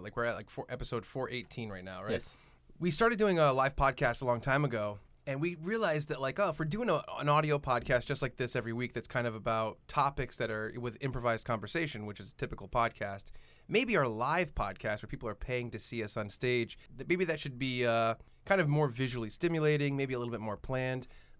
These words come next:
Speaker 1: Um, and so we started doing these live podcasts a few years ago, and, uh, we'd come up with different segments. We would do kind of live, uh, very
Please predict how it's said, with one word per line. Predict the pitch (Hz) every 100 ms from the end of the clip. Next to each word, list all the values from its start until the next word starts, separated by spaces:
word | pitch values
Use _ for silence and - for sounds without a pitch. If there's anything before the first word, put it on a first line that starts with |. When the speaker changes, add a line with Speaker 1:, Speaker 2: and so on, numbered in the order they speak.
| -
Speaker 1:
Um, | 123 113 110
and | 123
so | 160 151
we | 143
started | 196 208
doing | 180
these | 143 120
live | 123 123
podcasts | 127 120 - 120 113
a | 110
few | - 113
years | 117 160 190
ago, | 135 110 104 104 104 - - - - _
and, | 127 127 120 117 113
uh, | 117 113 113 113 113 110
we'd | 156 151
come | 185
up | 143
with | 117
different | 127 123
segments. | - 120 117 113
We | 131
would | 127
do | 123 123 117
kind | - 123
of | 110
live, | 107 113 117 113 110 -
uh, | 104 101 104
very | 120 127 120 117 110